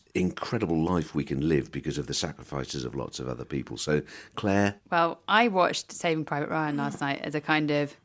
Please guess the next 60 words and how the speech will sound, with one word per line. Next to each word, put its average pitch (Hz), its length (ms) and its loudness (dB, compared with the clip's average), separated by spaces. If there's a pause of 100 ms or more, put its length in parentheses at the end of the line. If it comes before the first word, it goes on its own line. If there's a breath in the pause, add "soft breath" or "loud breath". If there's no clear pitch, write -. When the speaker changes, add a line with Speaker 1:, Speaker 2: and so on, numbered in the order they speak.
(120)
Speaker 2:
you 196 80 2
know, 170 180 6
almost 170 320 4
like 160 200 0
a 165 160 4
way 170 260 4
of 175 80 4
just - 220 0
sort 180 160 2
of, 170 260 -2
I 196 80 2
knew 196 160 6
it - 40 8
was - 100 0
gonna 175 140 2
be 170 180 4
awful, 170 360 0
but 165 300 6
I 175 80 4
felt 175 240 4
like 165 220 4
I 160 40 4
had 156 220 0
to 160 380 6
really 160 340 2
take 160 340 0
in 160 200 2
the 165 80 2
news 170 440 0
kind 190 140 0
of 196 80 -2
thing, 196 200 0
and 185 60 -2
I 175 60 0
felt - 220 2
like 160 200 2
often 160 280 0
I 151 80 -2
just 147 180 -6
let 151 140 2
it - 100 -2
wash 151 320 -4
over 147 220 -2
me, 143 80 -2
and 139 80 -6
I 135 40 -12
thought, - 300 -8
"Hmm, 226 260 -2
how 226 140 -6
can 285 140 -4
I 277 40 2
do 240 180 0
that?" 165 180 0
Speaker 1:
Yeah, 67 120 -4
the 73 140 2
opening 76 300 2
shots - 300 -2
Speaker 2:
The - 80 0
Speaker 1:
of - 40 -6
that - 100 6